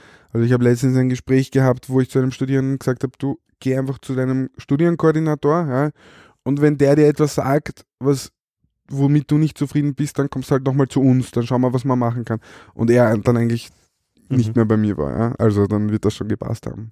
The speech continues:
Speaker 2: Ich meine, ich denk mir immer, u-, unsere Schule, also gerade das Abendgymnasium soll eine Schule sein, wenn diese Schule ein Studierender wieder verlässt,
Speaker 1: Mhm.
Speaker 2: bevor er den Abschluss hat,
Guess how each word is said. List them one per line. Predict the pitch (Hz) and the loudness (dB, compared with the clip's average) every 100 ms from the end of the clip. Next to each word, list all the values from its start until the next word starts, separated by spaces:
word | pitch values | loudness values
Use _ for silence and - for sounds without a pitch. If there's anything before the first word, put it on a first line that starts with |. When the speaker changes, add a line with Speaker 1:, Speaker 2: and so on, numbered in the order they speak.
| - - - - | -14 -14 -18 -12
Speaker 2:
Ich | 139 - | -4 0
meine, | 165 - | 0 0
ich | 185 - | -10 -4
denk | - 160 - | 0 0 0
mir | 170 | -2
immer, | 165 156 143 | 2 0 -2
u-, | - 196 - | -10 -18 -6
unsere | 143 156 160 147 | -4 0 2 2
Schule, | 139 117 107 | 2 2 0
also | 110 107 | -2 -6
gerade | - 104 127 143 | -2 0 2 0
das | 117 | -2
Abendgymnasium | 87 107 110 117 107 90 107 107 | -2 -2 -2 -4 -2 -2 -4 -6
soll | - 110 117 | -4 0 0
eine | 135 123 | 0 -4
Schule | 110 120 127 | -4 -4 -4
sein, | - 131 147 - - - - | 0 0 -2 -8 -20 -20 -14
wenn | 113 117 131 156 131 - | 0 2 4 2 0 -4
diese | 151 170 | -4 -2
Schule | 151 143 131 120 - _ | 0 2 2 0 -4 _
ein | 117 107 104 | 0 2 0
Studierender | - 113 135 143 120 104 | -4 -4 0 0 0 0
wieder | 135 131 | 0 0
verlässt, | - 104 123 147 - - | 0 0 2 0 -4 -4
Speaker 1:
Mhm. | 120 131 | -4 -2
Speaker 2:
bevor | 123 151 156 - | 2 4 4 2
er | 117 123 | 0 0
den | 120 | 0
Abschluss | 120 - - 120 - | -4 -4 -2 -2 -2
hat, | 98 - | -4 -4